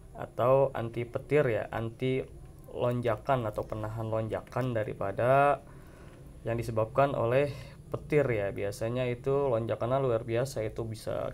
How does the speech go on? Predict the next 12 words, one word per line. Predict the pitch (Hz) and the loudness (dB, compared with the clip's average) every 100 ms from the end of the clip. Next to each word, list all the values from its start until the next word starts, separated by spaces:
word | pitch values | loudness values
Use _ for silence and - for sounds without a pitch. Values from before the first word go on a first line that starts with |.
| - | -6
kilovolt | 107 104 - - - - - - - 101 98 - | -4 -2 -2 -6 -12 -18 -16 -6 0 0 0 -8
ya. | 95 - - - - - - - | -10 -10 -14 -12 -12 -12 -10 -2
Ini | 135 | 6
alatnya. | 147 131 127 131 165 170 - - - - - - - - - - - | 8 8 6 6 4 2 -6 -10 -12 -12 -12 -12 -12 -12 -12 -12 -6
Heeh. | 127 - 139 160 175 - - - - - | -4 2 4 4 2 -6 -10 -10 -10 -8
Ini | - 131 135 | -4 2 6
alatnya. | 135 135 113 113 127 151 151 - - - - - | 6 4 2 4 6 4 2 -8 -12 -12 -14 -12
Eh, | - 123 123 127 | -2 2 4 8
lalu | 156 185 | 8 8
bagaimana | 165 143 139 156 | 6 6 6 6
cara | 170 143 | 6 6
menghubungkannya | 143 139 127 123 117 110 104 110 143 | 6 4 2 2 0 0 0 2 2